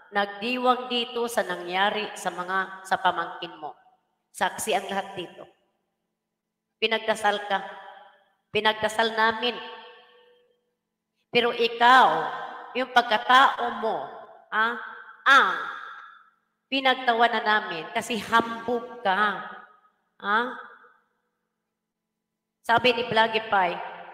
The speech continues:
ako, na-condolence from Next daw eh. E di, wow.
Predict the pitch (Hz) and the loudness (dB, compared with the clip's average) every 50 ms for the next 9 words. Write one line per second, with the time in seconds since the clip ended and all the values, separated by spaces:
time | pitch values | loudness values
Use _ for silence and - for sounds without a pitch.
0 | - - - 247 240 247 247 254 269 262 226 208 214 214 - - 247 240 233 233 | -2 2 2 2 2 2 0 2 2 2 2 2 0 -2 -2 -2 -2 0 0 0
1 | 233 233 233 226 226 - - - - - - - - 240 226 226 214 214 226 226 | 0 0 0 -4 -4 -8 -10 -12 -14 -16 -12 -2 2 2 2 2 0 -2 -2 -2
2 | 226 - - - 220 220 220 208 - 143 160 147 - - - - - 240 220 156 | -2 -2 -4 -2 0 2 2 2 0 -2 -6 -8 -8 -10 -12 -10 -10 -10 -8 -4
3 | 214 202 180 165 170 | -2 0 0 2 0